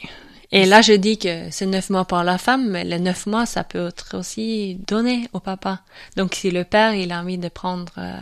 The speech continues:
Speaker 1: cinq mois et la femme quatre mois, ça, c'est permis aussi.
Speaker 2: Ça, c'est permis aussi.
Speaker 1: Oui. C'est pas super courant, mais ça, c'est en train de changer aussi. Parce qu'il y a de plus en plus de pères et de, des hommes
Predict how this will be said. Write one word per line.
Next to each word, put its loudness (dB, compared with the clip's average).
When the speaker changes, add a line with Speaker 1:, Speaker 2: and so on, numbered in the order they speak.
Speaker 1:
cinq -6
mois -8
et -10
la -10
femme -10
quatre -10
mois, -8
ça, -6
c'est -6
permis -4
aussi. -12
Speaker 2:
Ça, -10
c'est -8
permis -6
aussi. -10
Speaker 1:
Oui. -2
C'est -12
pas -6
super -6
courant, -6
mais -6
ça, -6
c'est -6
en 0
train -6
de 0
changer -4
aussi. -8
Parce -6
qu'il -6
y -14
a -16
de -4
plus -4
en -2
plus -6
de -2
pères 0
et -6
de, -8
des -2
hommes 2